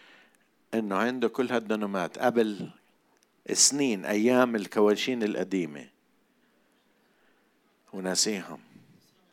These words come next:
بالتسعينات. والرب، الرب عم هلأ أنت بتفكر إنه الرب ما عم بيشتغل؟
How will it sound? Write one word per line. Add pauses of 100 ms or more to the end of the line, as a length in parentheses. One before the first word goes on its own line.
(480)
بالتسعينات. (960)
والرب، (1600)
الرب
عم (1200)
هلأ (280)
أنت
بتفكر
إنه
الرب
ما
عم
بيشتغل؟